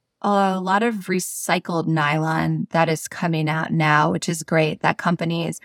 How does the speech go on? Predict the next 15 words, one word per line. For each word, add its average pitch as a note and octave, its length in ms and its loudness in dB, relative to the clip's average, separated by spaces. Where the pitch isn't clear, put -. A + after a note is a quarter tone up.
like, A#3 120 4
even C4 280 4
these E4 200 2
big A3 240 2
companies F3 520 -2
are F3 140 2
starting F3+ 440 2
to F#3 120 -4
catch - 320 -2
on. D#3 280 0
Like, - 200 -2
people C4 560 0
wanna F#3 360 2
know D3+ 680 2
s-, - 160 -16